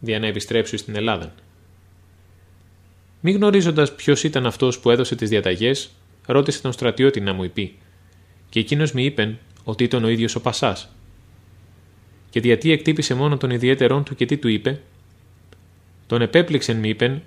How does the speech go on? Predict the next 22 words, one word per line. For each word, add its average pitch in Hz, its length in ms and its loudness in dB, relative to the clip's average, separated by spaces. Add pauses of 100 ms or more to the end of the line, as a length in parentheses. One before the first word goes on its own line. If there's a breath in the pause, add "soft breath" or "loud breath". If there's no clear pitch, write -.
(160)
διότι 113 260 0
χωρίς 127 280 4
να 160 100 4
του 151 80 0
ζητήσει 131 420 0
άδεια, 117 280 4
σε 135 120 -2
κατεδίκασεν 120 580 -2
εις 110 100 -6
θάνατον. 92 440 -6 (1500)
«Και - 140 -2
πού 208 120 -2
με 190 140 4
επήγαιναν», 107 500 0
του 95 100 -6
λέγω. 90 340 -4 (720)
«Εις 107 120 -8
το 120 100 0
Λευκόν 120 340 0
Πύργον», 147 300 2
μη 107 100 -4
απεκρίθη. 101 500 -4